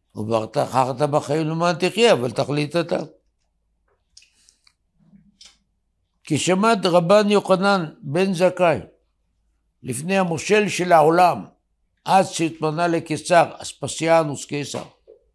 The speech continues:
הוא אמר לו, "תדע לך, מה שאתה עשית כאן מצור שנים ולא הצלחת, כי יש כאן אחד רבי צדוק." הוא ראה אותו, אספסיאנוס אמר, "מה?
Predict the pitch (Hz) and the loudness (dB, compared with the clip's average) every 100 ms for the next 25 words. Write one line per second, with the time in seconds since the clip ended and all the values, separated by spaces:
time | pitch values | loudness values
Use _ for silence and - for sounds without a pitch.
0 | _ _ - - _ _ _ _ _ _ | _ _ -20 -20 _ _ _ _ _ _
1 | - 175 214 220 214 190 180 226 226 - | -6 2 4 4 2 0 2 2 2 0
2 | 143 139 165 165 170 170 185 180 185 180 | 0 0 -4 -2 -4 0 0 0 -4 -2
3 | 180 180 165 156 147 - 185 151 160 170 | 0 0 0 -2 -4 -2 -2 -2 -4 -2
4 | 190 175 160 185 175 175 190 190 - 160 | -2 -2 0 0 -2 2 2 2 -2 -2
5 | 151 - _ _ - 156 190 190 - 185 | -2 -6 _ _ -10 2 2 2 2 2
6 | 175 160 185 160 147 156 180 - 165 165 | 2 2 2 2 0 -2 -2 -2 -2 0
7 | 185 - - _ _ _ _ _ _ _ | -2 -4 -10 _ _ _ _ _ _ _
8 | _ _ - 139 185 175 165 196 190 185 | _ _ -12 -2 0 2 6 6 4 2
9 | 180 160 165 254 - 160 151 185 196 180 | 0 0 0 -8 -10 -8 -4 -4 -4 -4
10 | 143 175 170 190 214 190 | -6 -6 -4 -4 -4 -6